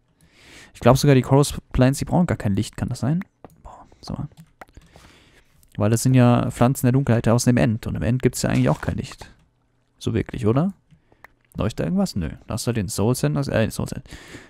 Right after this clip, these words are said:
Den, äh, Endstone, das ganze Zeug und das war's. Da muss er aufpassen, dass ich die Pflanze abbaue, weil sonst hab ich auch ein Problem. Äh, nein, das war falsch. Ja, die Gitter sind so schwer zu treffen.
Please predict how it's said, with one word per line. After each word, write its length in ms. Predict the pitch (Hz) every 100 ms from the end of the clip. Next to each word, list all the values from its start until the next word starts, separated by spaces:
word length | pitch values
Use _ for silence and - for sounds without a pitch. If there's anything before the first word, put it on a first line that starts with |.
| _
Den, 260 | 107 110 -
äh, 280 | - - -
Endstone, 380 | 117 - 160 151
das 100 | -
ganze 220 | 139 139
Zeug 280 | - 147 156
und 100 | 151
das 100 | 151
war's. 360 | 139 - - - _ _ -
Da 100 | 123
muss 240 | 127 135
er 80 | 127
aufpassen, 280 | 131 127 127
dass 80 |
ich 40 | 120
die 60 |
Pflanze 320 | 131 127 127 -
abbaue, 220 | - -
weil 140 | 131
sonst 200 | 135 135
hab 80 | 131
ich 80 | 139
auch 120 | 127
ein 60 | -
Problem. 400 | 123 - 127 123 - _ _ _ _ _ - _ _ _ _ _ _ - -
Äh, 120 | 95
nein, 240 | 92 139
das 120 | 147
war 60 | -
falsch. 440 | 127 143 - - - _ _ _ - - - - - - -
Ja, 160 | 123
die 80 | 127
Gitter 220 | 131 123
sind 100 | 117
so 100 | 117
schwer 200 | 117 120
zu 80 | -
treffen. 340 | - 117 -